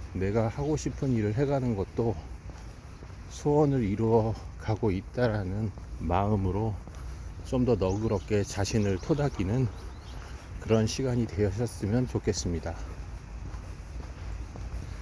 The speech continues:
날씨가 아침 저녁으로는 굉장히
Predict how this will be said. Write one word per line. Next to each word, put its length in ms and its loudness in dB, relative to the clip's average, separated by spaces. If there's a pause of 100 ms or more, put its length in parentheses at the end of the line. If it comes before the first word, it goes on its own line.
(500)
날씨가 380 4
아침 280 4
저녁으로는 680 4
굉장히 600 4